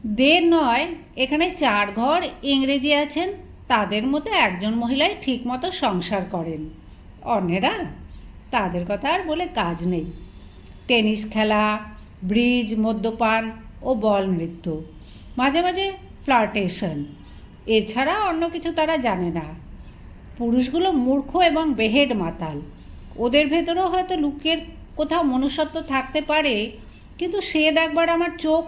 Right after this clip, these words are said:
নেই, মনও নেই। মন বেশি সূক্ষ্ম হয়ে গেছে, এদের সংস্পর্শে সংকুচিত হয়ে যায়। আমি জানি এটা একটা ত্রুটি।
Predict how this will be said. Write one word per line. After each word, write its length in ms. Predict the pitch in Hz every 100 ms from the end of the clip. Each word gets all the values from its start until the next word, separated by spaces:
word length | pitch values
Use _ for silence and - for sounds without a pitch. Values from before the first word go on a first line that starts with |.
| -
নেই, 180 | 359 - - - - - 262
মনও 440 | 240 220 240 359
নেই। 260 | 233 156 151 - - - - - - -
মন 320 | 240 302 339
বেশি 360 | 247 233 - 330
সূক্ষ্ম 540 | - 277 - - 320
হয়ে 220 | 269 190 170
গেছে, 380 | 170 170 175 151 - - - - -
এদের 360 | 247 233 262
সংস্পর্শে 800 | 262 254 226 240 - 254 254 311
সংকুচিত 720 | - 254 247 262 311 - 247
হয়ে 320 | 208 180 170 170
যায়। 260 | 175 160 175 - - - - - -
আমি 180 | 208 202
জানি 440 | 190 180 180 175 160 - - - - -
এটা 240 | 220 226 302
একটা 220 | 320 320 -
ত্রুটি। 540 | 202 196 190 185 151